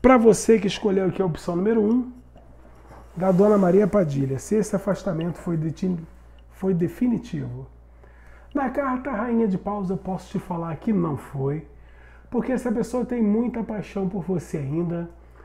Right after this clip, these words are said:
é uma pessoa que ela está ocupada com alguma coisa que ela pode estar fazendo, por isso que não tá te dando tanta atenção. Essa pessoa te deseja muito, tem muito tesão, é uma pessoa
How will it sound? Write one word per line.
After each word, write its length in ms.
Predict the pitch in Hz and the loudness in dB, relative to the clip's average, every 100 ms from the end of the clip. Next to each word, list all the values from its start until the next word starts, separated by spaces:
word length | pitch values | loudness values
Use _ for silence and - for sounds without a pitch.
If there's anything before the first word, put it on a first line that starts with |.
| - - - | -20 -16 -4
é 100 | 214 | 0
uma 140 | 226 | 0
pessoa 320 | 220 - 220 | 0 -2 -2
que 80 | 208 | -2
ela 120 | 214 | -2
está 220 | 170 - 202 | -2 -2 -2
ocupada 540 | 190 190 190 185 175 | 0 -2 0 0 0
com 60 | 175 | 0
alguma 260 | 190 214 | 0 0
coisa 300 | 175 180 175 | 0 -2 -2
que 40 | 165 | -2
ela 140 | 156 | -4
pode 240 | 170 156 143 | -2 -4 -4
estar 200 | 170 147 | -6 -6
fazendo, 600 | 147 120 160 185 175 147 | -6 -4 -4 -2 -2 -2
por 220 | 180 190 | 0 2
isso 200 | 202 - | 0 -2
que 80 | 190 | -2
não 140 | 175 | -2
tá 220 | 170 175 | -4 -8
te 120 | 170 | -4
dando 380 | 151 156 160 151 - - - - - - | -4 -2 -4 -6 -14 -20 -20 -20 -20 0
tanta 460 | 233 269 240 220 214 | 0 2 -2 -4 -6
atenção. 680 | - 202 185 - 135 117 - - - - - | -2 -4 -4 -8 -10 -10 -16 -20 -20 -20 -12
Essa 140 | - | -4
pessoa 320 | 233 226 269 - | -2 0 -2 -2
te 100 | 254 | 2
deseja 440 | 226 196 196 180 | 2 2 0 0
muito, 360 | 175 220 233 190 | 0 0 -2 -2
tem 160 | 208 | 0
muito 400 | 190 190 233 233 | 2 2 2 -2
tesão, 720 | 180 170 143 151 202 214 214 214 - - - - | -4 -2 -2 -2 -2 -2 -6 -10 -20 -20 -20 -10
é 60 | 180 | -2
uma 140 | 190 | -2
pessoa 400 | 180 - 214 196 | 0 -2 0 -2